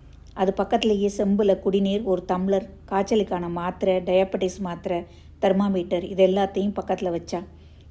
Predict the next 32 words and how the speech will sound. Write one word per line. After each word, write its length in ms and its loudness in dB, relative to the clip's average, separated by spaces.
ஏறக்குறைய 560 4
ஆறு 240 4
மணிக்கு 340 0
கேட்டின் 400 0
வெளியே 340 0
ஒரு 240 2
ஸ்கூட்டர் 260 2
வந்து 220 0
நின்னுச்சு. 500 -4
சப்தம் 420 4
கேட்டு 240 2
மகேஷ் 400 -2
மெல்ல 240 2
எழுந்து 380 0
ஹாலுக்கு 360 0
வெளியே 240 2
வந்து 220 -2
எட்டி 200 -2
பார்த்தான். 400 -6
ஸ்கூட்டர்ல 840 -4
அவன் 280 -2
வயசு 360 -2
மதிக்கக்கூடிய 640 -2
ஒருத்தன் 360 -2
மஞ்சள் 380 2
ஹெல்மெட் 500 -2
போட்டு 220 -6
உட்கார்ந்திருந்தான். 600 -4
நர்மதா 520 2
ஹாலுக்கு 300 0
வந்தா. 320 -4
"மகேஷ், 440 2